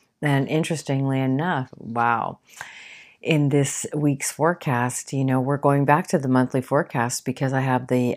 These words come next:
Temperance and I have the Five of Pentacles and I have the Justice, which was also in the monthly forecast. So I, I'm, I'm finding this interesting how these cards are popping up to show me that there's, especially this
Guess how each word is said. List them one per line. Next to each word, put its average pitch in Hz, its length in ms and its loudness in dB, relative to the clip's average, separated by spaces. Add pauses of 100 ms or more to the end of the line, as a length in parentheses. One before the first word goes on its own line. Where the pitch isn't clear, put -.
Temperance 190 800 -2
and 131 140 0
I 123 80 0
have 123 400 -4
the 117 100 -8
Five 123 300 0
of 117 100 -6
Pentacles 180 640 -4
and 123 160 -2
I 131 40 2
have 127 260 -2
the 120 80 -4
Justice, 139 560 -4
which 131 220 -4
was 131 120 -2
also 208 580 -2
in 127 600 0
the 131 920 -4 (960)
monthly 139 500 0
forecast. - 720 -4
So 170 160 -4
I, 170 180 -2
I'm, - 600 -8
I'm 208 160 -2
finding 233 380 0
this 220 160 -4
interesting 190 480 -4
how 147 220 -2
these 143 180 -4
cards 131 320 0
are 131 100 -4
popping 139 460 -4
up 131 160 -6
to 139 80 -8
show 123 300 -2
me 123 180 -2
that 117 300 -2
there's, 123 360 0
especially - 540 -4
this 151 360 -4